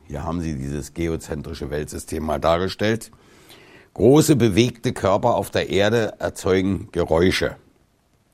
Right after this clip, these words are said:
Und deshalb sei dies auch für die Himmelskörper anzunehmen. Also hier haben wir wieder das Prinzip so wie unten, so da oben. Ob das Prinzip so richtig ist, wird sich noch einer näheren Untersuchung unterziehen lassen müssen.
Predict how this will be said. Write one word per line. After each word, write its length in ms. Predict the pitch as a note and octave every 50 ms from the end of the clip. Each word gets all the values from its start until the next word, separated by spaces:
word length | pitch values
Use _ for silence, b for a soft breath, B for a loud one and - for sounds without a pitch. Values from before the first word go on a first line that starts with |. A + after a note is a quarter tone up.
| _ _ _ _ _ _ _ _ _ - - -
Und 140 | - - -
deshalb 320 | F2 F#2 - A2 G#2+ -
sei 260 | - - E2+ E2+ F2 E2+
dies 360 | C2 C2 G2 A2+ - - -
auch 180 | E2 F2+ F#2
für 180 | - - - F#2+
die 120 | F2 F#2+
Himmelskörper 680 | D#2 F2 F2+ E2+ D2+ - - - - B1+ - - - -
anzunehmen. 540 | - - - - - G2 G2 - - - - B B B B B B B
Also 140 | B E2 D#2
hier 160 | F#2 F#2+ G2
haben 80 | G2 G#2
wir 120 | G#2+ G2+
wieder 200 | G2 G2+ G2 G2+
das 160 | F#2+ F#2+ F2+ -
Prinzip 480 | - - C3 B2+ - - G#2 G2 -
so 380 | - - - - F#2+ G2+ G2+ F#2
wie 140 | F#2+ F#2+ F2+
unten, 560 | - G2+ A2+ A2+ - - A2 G#2+ G2 E2+ - - _ -
so 220 | - - F2+ F2+
da 140 | E2 F2+ E2+
oben. 380 | D#2 C#2+ F#2 G2+ G#2 A2+ C3+ - B B B B B B B B B B B
Ob 180 | G2 - -
das 160 | - G#2 -
Prinzip 480 | - - G#2+ G2 - - - B2 B2 -
so 180 | - G#2 G#2+ G2+
richtig 460 | F2+ A2+ A#2+ - - - C3 B2 -
ist, 260 | A#2+ B2 A2+ - -
wird 160 | G#2 G#2+ G#2+
sich 520 | - G#2 G#2 F#2 - - - - - - -
noch 420 | - - F#2 G2 F#2+ - - - -
einer 280 | - D#2 F#2 F#2+ F#2+
näheren 420 | F2+ F#2+ G2 G2 G2+ G2 F#2+ F#2+ F2+
Untersuchung 560 | F#2 F2+ F2 F#2 F2+ D#2 E2 D2+ D#2+ D#2 C#2
unterziehen 520 | C2+ - C#2 - - - - D#2 D2+ C2+
lassen 280 | C2 B1+ - - B1 -
müssen. 460 | C#2+ D#2 D#2 D2 - C#2+ C2+ - -